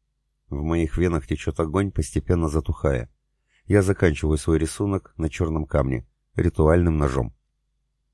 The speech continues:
В какой-то момент все закончилось. Приступ безумия отступил, оставив после себя опустошенность. Со мной иногда такое бывает. Просто выключаюсь и... По-разному бывает, не стоит об этом.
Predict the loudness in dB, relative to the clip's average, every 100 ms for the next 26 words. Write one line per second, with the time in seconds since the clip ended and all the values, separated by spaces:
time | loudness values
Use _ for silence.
0 | _ _ _ -4 2 2 4 2 2 0
1 | -2 -4 -2 0 -2 -2 -4 -6 -10 _
2 | _ _ _ _ 0 0 2 2 2 2
3 | 2 2 2 0 -4 0 2 2 -2 -2
4 | 0 0 0 -2 -2 -4 0 2 2 0
5 | -2 -2 -2 -4 -6 -14 _ _ _ _
6 | _ _ _ -2 0 2 2 2 2 0
7 | 0 0 2 2 2 -2 -8 _ _ _
8 | 0 0 2 0 0 -2 0 0 0 -2
9 | -2 -4 _ _ _ _ -4 -2 -2 -2
10 | -2 0 2 2 -2 -6 _ _ -10 -4
11 | -2 -2 -2 -4 -6 -10